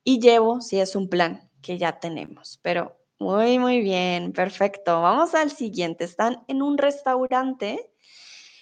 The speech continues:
¿Cómo le piden ustedes al mesero o a la mesera la cuenta? Entonces, disculpe, ¿me puede, ujujú, la cuenta, por favor?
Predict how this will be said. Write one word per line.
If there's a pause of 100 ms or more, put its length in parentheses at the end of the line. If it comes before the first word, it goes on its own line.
(220)
¿Cómo
le
piden
ustedes
al
mesero (100)
o
a
la
mesera (580)
la
cuenta?
Entonces,
disculpe,
¿me
puede, (180)
ujujú, (280)
la
cuenta, (220)
por
favor?